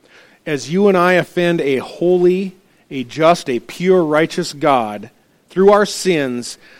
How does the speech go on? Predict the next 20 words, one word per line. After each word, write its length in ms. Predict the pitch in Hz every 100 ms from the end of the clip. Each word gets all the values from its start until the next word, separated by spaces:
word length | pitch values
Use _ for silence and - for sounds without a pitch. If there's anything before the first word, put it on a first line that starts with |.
| _ _ _ -
what 320 | 143 196 226
we 140 | 240
have 160 | 247 196
earned, 400 | 233 190 151 123
our 200 | 123 175
wages, 760 | 196 226 160 127 95 - - _ _ _ _ -
our, 140 | 156
our, 280 | 160 151 143
our 340 | 151 139 127 - -
appropriate 760 | 156 - - 208 - 226 247 226
wages, 840 | 170 185 170 127 117 104 113 - _ _ _ _ _ _ _ _ _ _
is 140 | 190
wrath. 540 | 208 262 285 - - - _ _ _ _ _ _ _ _ _ _ _ _ _ _ _ _ _ _ -
Fully 280 | 269 302 262
deserved. 640 | 208 175 170 120 85 - _ _ _ _ _ _ _ _ _ _ _ _ _ _ _
Revelation, 800 | 180 226 233 247 214 208 185 147 _ _ _ -
uh, 180 | 165 147
twenty-one, 640 | - 226 254 233 240 220
verse 280 | 214 214 - -
eight 480 | 190 135 - -